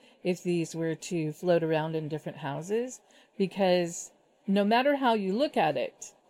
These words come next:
he has all the planets in the places, right?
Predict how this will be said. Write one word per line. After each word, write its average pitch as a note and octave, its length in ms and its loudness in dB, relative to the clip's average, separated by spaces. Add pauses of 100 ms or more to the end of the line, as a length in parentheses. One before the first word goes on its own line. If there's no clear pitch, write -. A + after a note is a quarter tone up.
(360)
he G#3 160 2
has A#3 340 2 (100)
all G#3 220 6
the G#3+ 100 0
planets G#3 840 -6 (280)
in A3 300 2
the G3 80 -2
places, - 720 -2
right? D#3+ 320 2